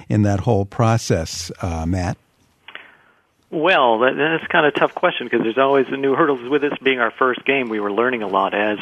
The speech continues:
Speaker 2: we went. We were kind of lucky. We won a, a design contest, uh, called the Tabletop Deathmatch,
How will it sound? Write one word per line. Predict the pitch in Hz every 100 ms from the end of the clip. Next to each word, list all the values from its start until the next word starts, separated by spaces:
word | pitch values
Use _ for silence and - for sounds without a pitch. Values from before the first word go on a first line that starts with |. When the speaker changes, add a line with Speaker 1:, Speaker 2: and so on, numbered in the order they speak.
| -
Speaker 2:
we | 95
went. | 98 113 98 107
We | 156 208
were | 262
kind | 220 196 190
of | 147
lucky. | 143 165 - 131
We | 143 165
won | 156 156 151
a, | 135 131 127
a |
design | 127 123 147 175 175
contest, | - 113 104 98 107 98 - - 110
uh, | 101
called | - 113 104
the |
Tabletop | - 143 143 131 143 123 123
Deathmatch, | 123 131 110 101 98